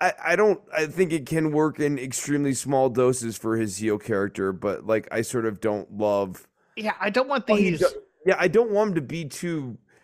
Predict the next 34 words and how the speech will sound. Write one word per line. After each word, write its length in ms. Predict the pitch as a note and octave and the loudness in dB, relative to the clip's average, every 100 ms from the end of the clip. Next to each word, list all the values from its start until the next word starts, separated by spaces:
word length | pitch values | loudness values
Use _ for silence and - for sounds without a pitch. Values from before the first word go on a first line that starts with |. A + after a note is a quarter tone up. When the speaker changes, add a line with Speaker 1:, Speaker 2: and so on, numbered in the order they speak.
| _ - | _ -4
Speaker 1:
comedic 580 | E3+ D#3 F3+ E3 D#3 C3 | -2 0 0 2 0 2
or 100 | C#3 | 2
lovable. 540 | C#3+ D#3+ A#2 F2 F2+ | 4 2 -2 -4 -4
Like, 160 | G#2 F#2 | -4 -2
I 120 | C3 | 0
don't 160 | E3 D3+ | 2 0
need 180 | D#3+ | -4
my 160 | D#3+ D3+ | 0 0
villain 460 | A#2+ B2 C#3 B2 A#2 | 0 -2 0 0 -2
singing 440 | - C3 B2 A2+ | -2 -2 0 0
musical 440 | A#2+ C3+ A#2+ G2+ | 2 2 0 -4
numbers. 560 | F2 C#2+ A#1 G1+ - - | -6 -8 -12 -14 -14 -14
This 160 | B2 B2 | -8 -4
Speaker 2:
I, 80 | F#3+ | -4
Speaker 1:
isn't 140 | D3 | -2
Speaker 2:
I, 60 | G#3 | -2
Speaker 1:
a 40 | |
Disney 380 | G#3+ C#3+ C3+ G#2+ | -2 -6 -8 -12
movie. 300 | F2 D#2 - - | -14 -14 -12 -8
Speaker 2:
I 80 | G3 | -4
don't 260 | A#3+ C4+ | -2 0
want 160 | C#4 - | 0 -2
the 80 | G3 | -2
giant 420 | F3 G3 G3 - | 0 -2 -2 -4
presentations 840 | G3 E3 E3 F3 F3 E3 C3+ C3 | -2 -2 -2 -2 -2 -4 -8 -12
week 220 | C#3+ C#3+ | -12 -8
after 280 | C#3+ B2+ B2+ | -8 -8 -10
week. 240 | A#2 A2 - | -12 -14 -12
Like, 140 | C#3 | -8
we've 160 | D3+ E3 | -4 0
had 180 | A3+ G3 | 0 0
the 80 | |
bar 220 | D#3+ D#3+ D3 | 0 0 0
mitzvah. 580 | D3 C3 - B2+ B2 | -4 -6 -10 -8 -8